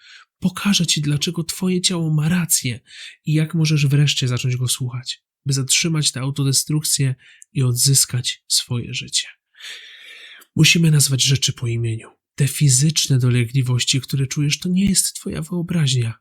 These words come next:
to nie hipochondria. To biologiczna odpowiedź twojego organizmu na chroniczny stres, w którym żyjesz.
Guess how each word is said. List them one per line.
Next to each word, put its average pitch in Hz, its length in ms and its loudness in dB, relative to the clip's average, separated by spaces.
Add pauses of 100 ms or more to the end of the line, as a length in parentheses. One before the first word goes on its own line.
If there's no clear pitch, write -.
(260)
to 196 120 -2
nie 190 240 2
hipochondria. 127 960 0 (520)
To 139 120 2
biologiczna 143 680 2
odpowiedź 143 420 -2
twojego 147 580 2
organizmu 120 640 0
na 123 100 -4
chroniczny 143 840 4
stres, 131 600 2
w - 120 -10
którym 123 320 -2
żyjesz. 117 560 -6